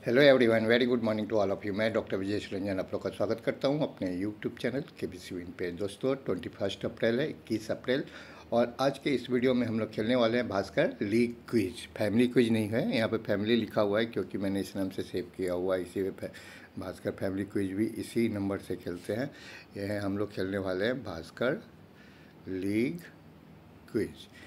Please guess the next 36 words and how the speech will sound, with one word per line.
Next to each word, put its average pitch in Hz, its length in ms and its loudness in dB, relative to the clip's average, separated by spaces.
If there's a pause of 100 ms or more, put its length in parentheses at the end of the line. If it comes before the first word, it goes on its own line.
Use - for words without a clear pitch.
(220)
इसके - 280 -4
लिए 107 140 2
सेम 113 340 0
नंबर 110 360 2
है 139 120 0
जो 104 160 0
नीचे 98 320 -4
यहाँ 101 140 -2
पे - 120 -4
लिखा 98 280 -2
होगा, 104 440 0
एट 101 220 0
डबल 98 220 0
सेवन 107 340 0
ज़ीरो 95 340 -2
फ़ाइव 113 280 -2
नाइन 92 220 -4
टू 120 280 -2
फ़ाइव 85 180 -8
सिक्स - 340 -10
थ्री। 117 260 0 (560)
इस - 180 -8
नंबर 101 320 -2
पे 98 160 -4
आपको, 101 420 -2 (800)
इस 120 160 -6
नंबर 117 180 6
को 113 140 0
सेव 117 340 -2
करना 113 260 2
है 131 180 0
और 127 380 0 (240)
मैसेज 95 420 -2
करना 98 380 0
है 120 260 -2 (600)
बीक्यूएल। 131 640 -2